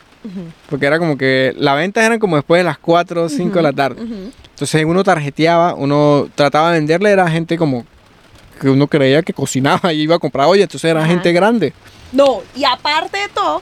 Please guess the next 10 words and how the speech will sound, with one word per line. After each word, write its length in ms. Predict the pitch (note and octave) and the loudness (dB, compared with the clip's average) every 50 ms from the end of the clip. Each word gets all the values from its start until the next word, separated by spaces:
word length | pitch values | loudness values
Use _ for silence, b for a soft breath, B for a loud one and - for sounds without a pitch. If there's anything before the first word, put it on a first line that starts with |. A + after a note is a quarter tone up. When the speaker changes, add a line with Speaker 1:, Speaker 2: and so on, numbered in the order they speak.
| - | -4
Speaker 2:
Gente 220 | - D#3+ D#3 F#3 F#3 | -4 -2 0 0 0
mayor, 360 | F3+ E3 C#3 D#3 F3+ F3+ D#3 | 0 0 2 2 2 2 2
pues. 220 | - D3 C3+ - - _ _ _ _ _ _ - | 0 0 -2 -2 -6 _ _ _ _ _ _ -2
Speaker 1:
gente 380 | - D4 G#4 F4 F4+ F4 - G#4+ | 2 2 2 2 0 -2 -4 -6
mayor, 500 | G#4+ A#4 A4+ G#4+ - G#4+ F4 B3+ - - - _ _ - | -4 -4 -4 -2 0 0 0 0 -2 -4 -8 _ _ -8
y 100 | D4+ D#4 | -4 -2
aparte 360 | D4 D4 - D4 D#4 E4 - | -2 0 0 0 -2 -2 -2
de 80 | F#4 F#4 | -4 -4
todo, 120 | - F4+ | -4 -6
entonces, 340 | F4 - - - F#4+ F4+ - | -6 -8 -8 -6 -6 -6 -6